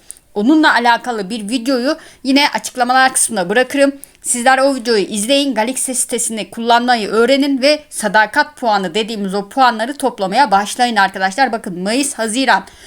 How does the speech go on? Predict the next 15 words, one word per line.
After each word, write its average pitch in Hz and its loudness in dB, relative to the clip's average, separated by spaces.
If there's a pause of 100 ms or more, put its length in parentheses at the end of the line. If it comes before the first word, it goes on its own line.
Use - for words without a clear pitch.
(140)
yani 247 2
Haziran'ın 277 2
sonuna 277 0
kadar 240 2
muhakkak 262 -2
ama 233 -4
muhakkak 277 0 (380)
bu 277 2
görevleri 269 2
yapmaya 262 -2
çalışın. 240 -4
Buradan 302 2
zaten 285 0
linki 269 -4
tıklıyorsunuz. 302 -4